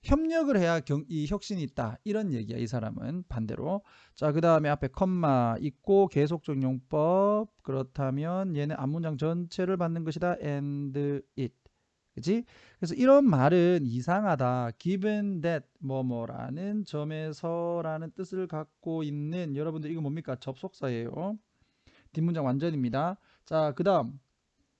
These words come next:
most 나왔지? 뒤에 복수 나왔지? 그러면 복수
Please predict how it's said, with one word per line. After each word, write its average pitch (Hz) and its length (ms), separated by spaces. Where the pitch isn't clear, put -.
most 180 380
나왔지? 156 680
뒤에 147 340
복수 185 440
나왔지? 165 760
그러면 135 400
복수 131 720